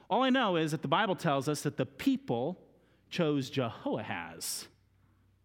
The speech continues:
the youngest brother, to be king. The people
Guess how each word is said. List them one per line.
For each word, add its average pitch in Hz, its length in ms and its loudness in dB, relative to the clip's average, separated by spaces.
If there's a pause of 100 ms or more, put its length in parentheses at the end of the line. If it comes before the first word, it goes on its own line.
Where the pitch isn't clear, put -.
(120)
the 285 120 -4
youngest 262 1080 0
brother, 107 520 -2 (800)
to 135 140 -2
be 110 180 -2
king. 87 480 -8 (920)
The 190 80 0
people 285 540 -4